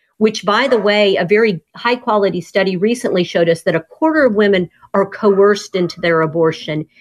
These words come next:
and two-thirds of women say that their abortion was inconsistent with their values. So I think we can all see those are women who are suffering and are at very high risk for mental health complications. But none of that, of course, is picked up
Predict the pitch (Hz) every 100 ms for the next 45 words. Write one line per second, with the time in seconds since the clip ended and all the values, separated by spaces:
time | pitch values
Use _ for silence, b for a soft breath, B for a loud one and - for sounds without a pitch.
0 | B B 202 196 - 330 330 320 269 247
1 | 214 170 185 185 170 - b b b -
2 | 254 240 208 220 190 185 180 - 170 156
3 | - 220 247 220 196 - 196 - - 170
4 | 170 156 156 156 165 165 151 147 196 254
5 | 254 214 - 196 226 220 220 190 196 220
6 | 214 180 185 180 165 180 151 143 - -
7 | 220 220 269 277 277 285 - B B B
8 | - 214 190 165 180 214 233 240 214 -
9 | 240 254 262 202 165 160 - 180 180 175
10 | 165 165 165 - 160 160 151 147 147 165
11 | 175 208 247 294 269 180 156 160 - -
12 | 196 175 170 156 - - 170 156